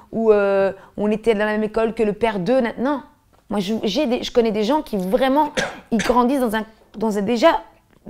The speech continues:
la base, elle est déjà confortable. Après, c'est à eux de se donner les moyens. Mais nous, on n'a pas ça et on y arrive. Donc non, je te promets que t'as des gens qui ont envie de, de nous voir au cinéma.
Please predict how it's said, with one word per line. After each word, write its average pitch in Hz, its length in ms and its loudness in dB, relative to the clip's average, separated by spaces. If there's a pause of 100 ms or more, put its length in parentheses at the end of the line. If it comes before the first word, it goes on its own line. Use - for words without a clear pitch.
(120)
la 214 140 4
base, 262 500 6 (260)
elle 226 140 -2
est 226 80 2
déjà 226 300 0
confortable. 220 640 -6 (680)
Après, 269 300 -4
c'est - 140 -2
à - 140 -2
eux 220 80 0
de 208 120 -2
se 185 60 -4
donner 208 220 0
les 202 100 -2
moyens. 208 340 -4 (540)
Mais 202 200 2
nous, 233 180 4
on 330 180 0
n'a - 180 -6 (100)
pas 294 160 2
ça 339 360 -2 (680)
et 175 60 0
on 214 140 2
y 233 80 2
arrive. 208 420 0
Donc 220 220 -4
non, 285 240 2 (560)
je 208 160 -2
te 208 120 -2
promets 254 380 0
que 208 320 -2 (200)
t'as 208 120 0
des 233 120 2
gens 269 140 0
qui 247 140 -8 (160)
ont 214 80 -2
envie 214 300 -2
de, 190 440 -4 (460)
de 170 160 -6
nous 196 160 -2
voir 196 220 0
au 196 80 -4
cinéma. 185 520 -6